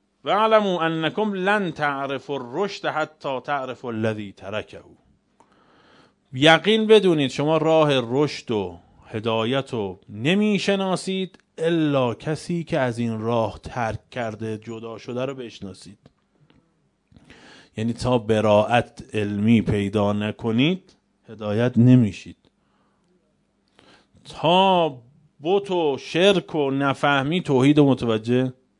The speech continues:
نمیشید. لن تعرفوا الرشد حتی تعرفوا الذی ترکه. تا ندونی کیا راه هدایت رو ترک کردن، تا براعت نداشته باشی، بیزاری از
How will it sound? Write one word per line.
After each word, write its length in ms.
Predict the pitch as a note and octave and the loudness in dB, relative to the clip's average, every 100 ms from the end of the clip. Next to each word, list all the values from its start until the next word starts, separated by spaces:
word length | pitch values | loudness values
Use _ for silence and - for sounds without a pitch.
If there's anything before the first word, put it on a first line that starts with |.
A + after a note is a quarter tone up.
| - | -12
نمیشید. 480 | A2+ A2+ G2 F2 E2+ _ _ _ _ _ - | -6 -4 -6 -12 -20 _ _ _ _ _ -16
لن 320 | B2 G3 A3 | -8 -6 -6
تعرفوا 580 | - D#3+ C#3+ C3+ B2+ C#3 | -6 -6 -4 -6 -8 -10
الرشد 460 | B2 C3 G3 - D#3 | -10 -6 -6 0 0
حتی 500 | C#3 D#3+ - C#3+ C3 | 0 -4 -8 -10 -8
تعرفوا 500 | D#3+ E3 C#3 - B2+ | -8 -10 -10 -12 -12
الذی 400 | A#2 C3+ B2+ A#2+ | -10 -8 -8 -12
ترکه. 560 | - A2+ B2+ - G2 F2+ _ _ - _ | -10 -8 -6 -8 -14 -18 _ _ -20 _
تا 140 | - A3 | -4 -2
ندونی 460 | B3 A#3+ G#3 F#3 | 0 0 -2 -8
کیا 380 | D#3 - E3+ G3+ | -10 -12 -2 0
راه 300 | G3+ E3+ C#3+ | 2 0 0
هدایت 720 | C3+ B2+ B2+ B2+ C3 C3 B2+ | -2 -6 -6 -6 -4 -4 -6
رو 60 | C3 | -10
ترک 400 | - C3 C3+ B2+ | -8 -6 -6 -8
کردن، 580 | D3 D3+ C#3+ F3+ A3+ C4+ - _ _ _ _ _ _ _ _ _ _ _ _ _ _ | -6 -6 -4 -2 -2 -4 -10 _ _ _ _ _ _ _ _ _ _ _ _ _ _
تا 260 | - D#3+ F3 | -12 -4 -4
براعت 720 | C#3 C3 B2+ B2+ C3 D#3+ - | -2 0 0 0 0 -4 -4
نداشته 600 | A#2+ A#2 A#2 A2 - B2 | -4 -4 -4 -6 -8 -10
باشی، 440 | A2 A2 G#2 A2+ G#2 | -6 -8 -8 -12 -14
بیزاری 680 | G#2+ A2+ A2 A2+ A2+ C3+ | -12 -10 -6 -6 -4 -6
از 240 | C#3 D3 | -6 -6